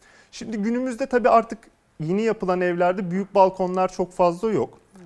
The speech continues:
Speaker 1: Mesela küçük balkonları olanlar için de bir öneride bulunayım. Mesela hiç balkon hissiyatını yaşamak istiyorsunuz. Çünkü hepimiz şu anda evde olduğumuz için
Speaker 2: Hı hı.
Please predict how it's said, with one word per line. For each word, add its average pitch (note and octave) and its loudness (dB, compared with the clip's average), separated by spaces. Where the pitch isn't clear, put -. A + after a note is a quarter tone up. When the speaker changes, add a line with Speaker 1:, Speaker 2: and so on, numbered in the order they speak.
Speaker 1:
Mesela - -8
küçük - -8
balkonları G#3 2
olanlar G3 -2
için C3+ -12
de A2 -10
bir A#2+ -10
öneride G#2+ -10
bulunayım. A#2 -14
Mesela F3+ -2
hiç - -16
balkon F3+ 0
hissiyatını F3+ -6
yaşamak F3 -4
istiyorsunuz. A#2+ -12
Çünkü E3 -14
hepimiz D#3 -12
şu - -4
anda D3 -4
evde C#3+ -4
olduğumuz F#3 -6
için - -8
Speaker 2:
Hı G#3 -4
hı. F#3+ -10